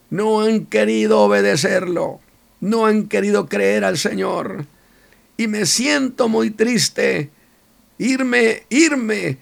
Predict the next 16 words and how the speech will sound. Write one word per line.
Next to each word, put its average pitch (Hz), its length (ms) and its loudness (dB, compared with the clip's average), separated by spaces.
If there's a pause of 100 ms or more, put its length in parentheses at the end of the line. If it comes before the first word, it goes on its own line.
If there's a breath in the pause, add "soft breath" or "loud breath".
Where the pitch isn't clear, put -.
(100)
sin 220 360 -2
que 202 340 0
ellos 202 300 0
se 202 140 0
hayan 208 320 0
entregado 185 600 0
al 170 120 -4
Cristo 180 440 -4
Jesús". 160 440 -4 (800 soft breath)
Yo 147 180 0
les 190 260 0
he 208 60 -2
dicho: 202 480 0 (120)
"Puede 208 380 -2
usted 226 500 0
irse, 247 600 0